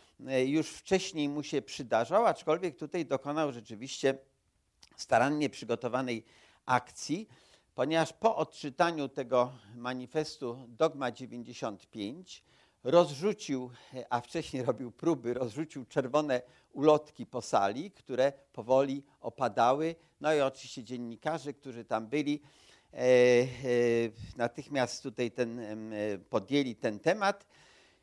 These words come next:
I co się okazało, że ten taki rodzaj happeningu, który zorganizował, właściwie, no, przyniósł zupełnie nieoczekiwany skutek. W istocie wydawało się, że to jest jakiś taki, e, kaprys, przelotny żart.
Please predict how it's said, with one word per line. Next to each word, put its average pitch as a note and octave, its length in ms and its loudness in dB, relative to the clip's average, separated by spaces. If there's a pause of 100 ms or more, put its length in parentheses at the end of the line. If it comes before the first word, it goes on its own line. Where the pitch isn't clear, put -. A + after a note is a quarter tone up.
(260)
I E3 120 -10
co - 160 -4
się B3+ 140 0
okazało, A#2+ 640 6
że D#3 160 -2
ten B3+ 340 2
taki G#3+ 380 -2
rodzaj G#3 280 4
happeningu, F#3 720 2
który D#3+ 280 -2
zorganizował, D#3 800 2
właściwie, A#3+ 760 -2 (300)
no, - 140 -4
przyniósł C4+ 460 -8
zupełnie A3 460 -2
nieoczekiwany E3+ 800 -4
skutek. - 580 -12 (120)
W F3 40 -20
istocie A#3+ 320 -8
wydawało G#3 460 -2
się, F3 120 -12
że E3+ 120 -8
to F3+ 100 -10
jest E3 160 -6
jakiś D3+ 300 -6
taki, D3 360 -8 (460)
e, C3 240 0
kaprys, F#3+ 560 -4
przelotny C3+ 560 -2
żart. F3+ 440 4